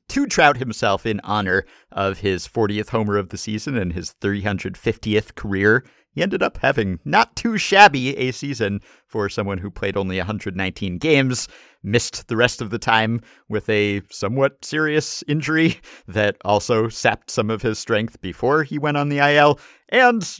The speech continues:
briefly, because of a comment by the Angels trainer, scared us all into thinking that his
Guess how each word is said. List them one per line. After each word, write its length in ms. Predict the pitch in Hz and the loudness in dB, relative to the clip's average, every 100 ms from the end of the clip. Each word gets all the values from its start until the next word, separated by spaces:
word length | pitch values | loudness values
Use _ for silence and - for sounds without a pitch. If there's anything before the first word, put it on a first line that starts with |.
| - - | -16 -2
briefly, 520 | 143 151 135 131 135 | -2 0 0 0 -2
because 400 | - 110 113 104 | -6 -2 -2 -2
of 100 | 98 | -4
a 180 | 104 98 | -4 -4
comment 420 | - 107 107 - | -4 -2 -2 -4
by 160 | 101 | -4
the 160 | 95 98 | -2 -4
Angels 340 | 101 104 92 | -4 -6 -8
trainer, 400 | - 107 92 92 - - _ | -4 -2 0 0 -2 -12 _
scared 360 | - - 123 113 | -20 2 2 4
us 100 | - | 4
all 260 | 113 95 - | 4 4 0
into 280 | 95 92 98 | -8 -8 -6
thinking 400 | 92 92 95 92 - | -6 -6 -6 -6 -4
that 160 | 92 | -4
his 240 | 95 92 | -4 -8